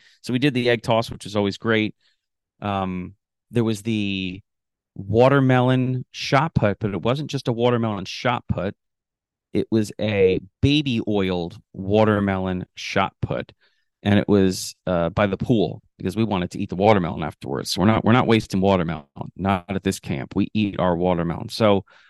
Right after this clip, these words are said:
we would have a shot put contest using a greased up watermelon, which was always fun, which then, of course, turned into watermelon football in the pool, which is also fantastic. So those were two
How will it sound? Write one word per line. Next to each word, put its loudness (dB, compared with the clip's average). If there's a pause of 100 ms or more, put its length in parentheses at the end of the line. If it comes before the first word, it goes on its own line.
(140)
we 2
would 4
have 4
a 2
shot 0
put -2
contest -6 (400)
using 2
a -4
greased -4
up 0 (540)
watermelon, 2
which -6
was 0
always 2
fun, -2
which 0
then, 2
of -2
course, -2
turned -4
into -6 (520)
watermelon 2
football -2
in -10
the -8
pool, -6 (100)
which -8
is -4
also -2
fantastic. -6
So 0
those 4
were 0
two 2